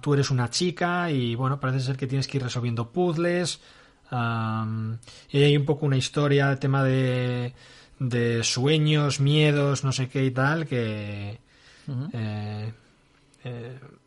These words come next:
Speaker 1: y bueno, es un poco ese, ese rollo el juego, ¿no? No sé, Alex, si tú lo has comprado, pues ya te había llamado la atención. Supongo que el juego ya lo conocías.
Speaker 2: Sí, ya lo conocía. Y, y bueno,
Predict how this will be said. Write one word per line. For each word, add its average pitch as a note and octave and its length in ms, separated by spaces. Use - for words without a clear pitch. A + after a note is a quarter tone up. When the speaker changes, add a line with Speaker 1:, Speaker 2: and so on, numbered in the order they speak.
Speaker 1:
y B2+ 100
bueno, C#3 260
es C#3 200
un D#3 100
poco D3 140
ese, B2 520
ese C3 180
rollo A#2 220
el A#2 60
juego, C#3 280
¿no? D#3+ 180
No C#3 80
sé, C#3 120
Alex, C3+ 260
si C3 120
tú C#3 100
lo C#3 60
has C#3 80
comprado, C3+ 420
pues B2+ 140
ya C3+ 100
te C3 100
había C3 140
llamado B2+ 220
la B2+ 80
atención. B2 320
Supongo B2+ 240
que C3 60
el B2+ 80
juego C3 200
ya A#2+ 120
lo B2 80
conocías. D3 640
Speaker 2:
Sí, D3+ 220
ya A#2+ 120
lo A#2 80
conocía. C3+ 480
Y, A2+ 380
y C3+ 60
bueno, B2+ 280